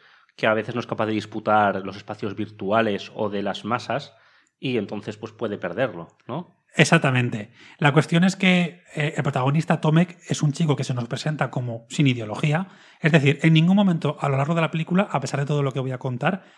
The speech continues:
Speaker 2: se sabe qué ideología tiene exactamente, ¿vale? Lo que busca es simplemente, mm, volver a tener dinero, eh, tener una imagen, tener cierto prestigio y conseguir sus objetivos, sin más, ¿vale? La cuestión es que él consigue trabajo en una empresa que se llama,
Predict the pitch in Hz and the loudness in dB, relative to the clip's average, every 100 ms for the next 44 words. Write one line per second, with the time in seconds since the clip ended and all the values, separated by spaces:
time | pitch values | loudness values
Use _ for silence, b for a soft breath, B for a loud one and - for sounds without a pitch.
0 | b b - - 135 147 139 123 123 113 | b b -6 -2 0 2 2 0 -2 -4
1 | 110 107 113 101 110 107 98 107 104 104 | -6 -6 -6 -8 -8 -8 -8 -10 -10 -8
2 | 104 104 - b b - 120 127 123 120 | -8 -10 -16 b b -8 -4 -4 -4 -6
3 | 117 127 - 127 143 214 - b b b | -6 -6 -4 -2 0 -2 -6 b b b
4 | - 131 123 127 135 170 156 143 123 120 | -10 -6 -4 -4 0 0 0 -6 -10 -12
5 | 113 117 110 113 117 120 117 123 165 190 | -16 -10 -8 -8 -8 -8 -6 0 2 4
6 | 190 214 165 127 120 113 113 b b _ | 2 0 -4 -6 -6 -8 -10 b b _
7 | 131 123 120 123 160 - 175 175 127 123 | -8 -6 -6 0 0 2 0 0 -2 -6
8 | 123 123 131 - 151 156 165 220 - B | -6 -6 -6 -4 -6 -2 -2 -4 -8 B
9 | B - 147 127 135 - 127 127 135 - | B -8 -6 -4 -6 -6 -6 -4 -4 -6
10 | 117 113 101 - _ - - 123 120 110 | -10 -10 -12 -20 _ -12 -8 -6 -6 -10
11 | - - b b b - 117 143 - b | -14 -20 b b b -8 -6 -6 -12 b
12 | b b b - 165 165 165 196 220 - | b b b 2 4 6 4 4 2 2
13 | 214 202 185 165 180 180 170 165 175 180 | 2 2 0 2 2 4 4 4 2 2
14 | 160 151 151 165 185 170 147 131 131 131 | 2 2 2 0 -2 -4 -4 -4 -4 -4
15 | 131 131 | -4 -6